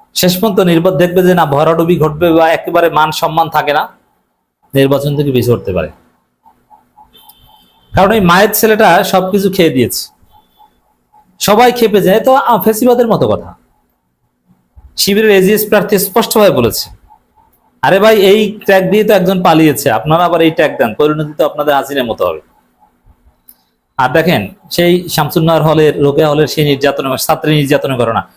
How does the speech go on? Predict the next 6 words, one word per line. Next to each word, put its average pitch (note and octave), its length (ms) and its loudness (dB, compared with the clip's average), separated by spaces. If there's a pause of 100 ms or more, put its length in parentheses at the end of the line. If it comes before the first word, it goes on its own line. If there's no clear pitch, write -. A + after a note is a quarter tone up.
(140)
হলের A3+ 320 4 (140)
ভিতরে G#3 340 2
ঢোকে D#3+ 300 0 (400)
হলের G#3 200 4
শিক্ষার্থীদের F#3+ 640 0
প্রেরণ, D3+ 200 -4